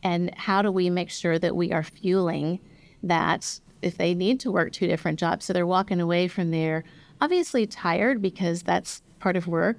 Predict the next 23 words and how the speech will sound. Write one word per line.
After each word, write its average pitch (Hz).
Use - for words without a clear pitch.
but 202
then 196
on 190
the 180
other 196
side, 180
they're 175
energized 175
because 165
what 175
they're 170
doing 165
means 156
so 160
much 156
to -
others, 175
and 165
that 160
giving 165
back 165
to -
people 220